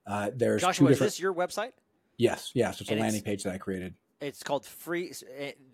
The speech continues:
Speaker 2: Pains
Speaker 1: Free
Speaker 2: with an S at the end.
Speaker 1: Correct. Free
Speaker 2: Okay.
Speaker 1: Me from Pains.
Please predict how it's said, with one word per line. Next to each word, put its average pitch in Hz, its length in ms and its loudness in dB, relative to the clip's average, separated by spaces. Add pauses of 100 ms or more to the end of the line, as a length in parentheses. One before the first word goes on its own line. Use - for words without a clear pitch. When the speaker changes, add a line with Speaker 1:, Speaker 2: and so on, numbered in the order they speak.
(120)
Speaker 2:
Pains 180 360 -4
Speaker 1:
Free 135 120 6
Speaker 2:
with 143 100 0
an 139 80 -8
S 147 220 -6
at 135 80 -14
the 113 100 -10
end. 95 240 -16 (200)
Speaker 1:
Correct. - 320 -2
Free 120 260 0
Speaker 2:
Okay. 123 60 2
Speaker 1:
Me 120 160 2
from 98 240 -2
Pains. 87 440 -8